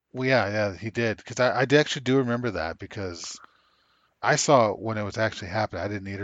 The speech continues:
replay for it. I saw him when he, like, his, uh, yeah, his, uh, he did a stomp to his, to his head that, uh, literally, like, went into his fucking mouth. <laughs> And then,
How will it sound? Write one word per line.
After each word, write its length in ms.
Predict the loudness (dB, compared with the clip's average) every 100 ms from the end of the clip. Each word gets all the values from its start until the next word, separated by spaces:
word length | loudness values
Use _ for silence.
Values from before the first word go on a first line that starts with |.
| -6
replay 220 | -4 -6
for 260 | -4 -2 -2
it. 80 | -2
I 80 | -6
saw 340 | -4 -2 0 -2
him 120 | -6
when 100 | -10
he, 140 | -8
like, 220 | -8 -10 _ _ _ _ _ _ _ _ _ _
his, 240 | -8 -6 -2
uh, 420 | 0 0 -2 -6 -12 _ _ _ _ _ _ _ _
yeah, 160 | -6 -4
his, 280 | -6 -6 -6
uh, 220 | -6 -6
he 80 | -6
did 140 | -4
a 60 | -2
stomp 400 | -4 -2 -2 -4
to 120 | -6
his, 280 | -6 -8 -12 -12
to 140 | -10
his 160 | -10 -8
head 340 | -4 -2 -2
that, 160 | -6 -12 -18 -20 _ _ -10
uh, 140 | -10 -4
literally, 320 | 0 2 2
like, 160 | 0 -2
went 140 | -8
into 220 | -6 -6 -4
his 120 | -6 -8
fucking 380 | -8 -8 -10
mouth. 340 | -8 -8 -8 -8 -10 -10 -18 -10 -8
<laughs> 560 | -6 -6 -6 -2 -2 -2 -10 -16 -2
And 120 | 2 4
then, 240 | 4